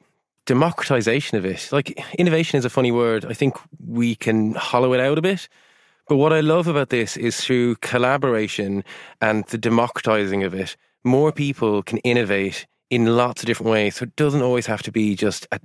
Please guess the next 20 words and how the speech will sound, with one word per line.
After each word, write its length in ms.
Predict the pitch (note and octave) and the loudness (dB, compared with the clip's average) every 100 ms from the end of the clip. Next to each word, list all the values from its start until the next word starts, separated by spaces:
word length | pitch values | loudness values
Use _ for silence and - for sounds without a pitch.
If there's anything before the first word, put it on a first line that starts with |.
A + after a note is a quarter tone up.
| _ - | _ -8
tech-driven 800 | - A#2+ G2 - - A2+ G#2 G2 | -2 -2 -2 -8 -2 0 0 -2
solution. 480 | G2 A2+ - C#3+ - _ _ _ | -2 0 2 0 0 _ _ _
Innovation 520 | C#3+ C#3 B2+ C3+ B2+ A2+ | 0 2 2 0 -2 0
can 140 | A#2 | -2
come 320 | G#2 A2+ G#2+ | 0 2 2
in 260 | G#2 A2 A2+ | 0 0 2
much 300 | B2 - - | 0 0 0
more 340 | A2+ G#2+ G2+ - _ _ _ - | 2 2 0 -4 _ _ _ -10
smaller, 760 | - - B2+ C3 B2+ A#2+ A2+ G#2 | -4 2 4 4 4 2 0 0
domestic, 800 | A#2 A2+ A#2 - A#2 G#2+ - - - | 0 2 0 -2 -2 -2 -4 -14 -2
day-to-day 500 | B2 A#2 A2 G#2+ A2 | 2 2 0 -2 -2
points 520 | - B2+ D3+ F3 - - - - | -2 2 2 2 -4 -12 -14 -2
where 120 | A#2 | -2
people 360 | - D#3 C#3+ C3+ | 0 -2 0 0
come 180 | B2+ A#2+ | 0 0
together, 520 | G#2+ A2+ G#2+ G2 F#2+ _ - | 2 2 2 0 -4 _ -4
where 100 | A2+ | -2
brands 640 | A2+ B2 B2+ B2+ A#2+ G#2+ | 2 2 4 2 -2 -4
and 320 | A2+ G#2 G#2 - | -4 -2 -2 -2
organizations 920 | B2 C3+ A#2+ A2+ A2+ G#2+ A2 G#2 F#2 | 0 2 2 2 0 -2 -2 -2 -4